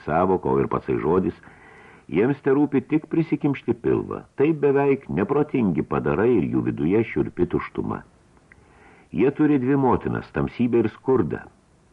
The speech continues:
Jos abi jiems pamotis. Jie turi vadovą, savo poreikius. Vienintelė pasitenkinimo forma jiems noras prisisotinti. Jie žvėriškai rajus, atseit plėšrus,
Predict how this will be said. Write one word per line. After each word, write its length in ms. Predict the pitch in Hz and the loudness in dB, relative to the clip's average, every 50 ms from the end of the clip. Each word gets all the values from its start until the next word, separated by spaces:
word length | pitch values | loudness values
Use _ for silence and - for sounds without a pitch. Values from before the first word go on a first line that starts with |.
| _ - | _ -8
Jos 320 | 60 69 78 80 78 - | -4 0 0 0 0 -2
abi 300 | - 90 82 71 65 65 62 64 | -2 -2 0 0 0 -2 -2 -2
jiems 280 | 65 69 71 76 - - | -2 -2 -4 -6 -8 -8
pamotis. 600 | - - 135 139 117 73 57 - - - - - - - _ _ _ - _ _ - - - - - - - - - _ - | -4 -2 0 2 2 0 -2 -4 -8 -12 -14 -14 -20 -20 _ _ _ -20 _ _ -20 -20 -20 -20 -20 -20 -20 -20 -20 _ -4
Jie 180 | 65 82 95 | -2 0 0
turi 240 | 87 - 98 98 104 | 0 0 0 0 2
vadovą, 480 | 104 123 135 147 175 160 107 62 57 - | 2 0 2 2 2 2 2 0 -2 -6
savo 300 | - - 67 71 76 78 | -6 -4 -2 -2 -2 -2
poreikius. 600 | - 147 151 143 104 80 - - - - - - - - - - - _ - - - - - - - - _ _ _ _ _ _ - | 0 2 2 4 4 2 0 -2 -6 -12 -16 -16 -20 -20 -20 -20 -20 _ -20 -20 -20 -20 -20 -20 -20 -20 _ _ _ _ _ _ -6
Vienintelė 520 | 62 80 98 113 143 156 143 151 139 135 | 0 2 2 4 2 2 2 2 2 2
pasitenkinimo 800 | - 135 123 123 113 - 110 110 113 113 107 110 98 92 87 82 | 2 0 -2 -2 -2 0 2 2 2 0 0 0 0 2 2 0
forma 400 | 80 - - 127 139 135 135 131 | 0 2 2 2 2 2 2 2
jiems 300 | 127 131 131 120 120 - - - - - - | 2 4 2 2 0 -2 -6 -14 -20 -18 -10
noras 440 | - 73 87 101 113 107 107 104 - | -4 0 0 2 2 2 0 -2 -2
prisisotinti. 960 | - 90 87 85 90 82 - - - 64 58 - 62 57 - - - - 50 - _ _ _ _ _ - | -4 -4 -2 0 -2 -4 -2 0 0 0 0 0 -4 -6 -8 -8 -10 -12 -14 -14 _ _ _ _ _ -6
Jie 140 | 65 82 80 | -2 0 0
žvėriškai 680 | 71 58 60 78 101 123 127 113 104 - - - 80 73 | 0 0 0 2 2 4 4 2 0 -2 -2 0 0 0
rajus, 460 | 69 69 65 62 58 52 50 50 - - | 2 0 -2 -2 -4 -6 -8 -10 -8 -10
atseit 300 | 60 - - 69 62 - | -8 -6 -6 -6 -8 -8
plėšrus, 560 | - - 87 117 139 131 - - 58 58 53 | -4 0 2 2 2 2 -2 -6 -10 -10 -10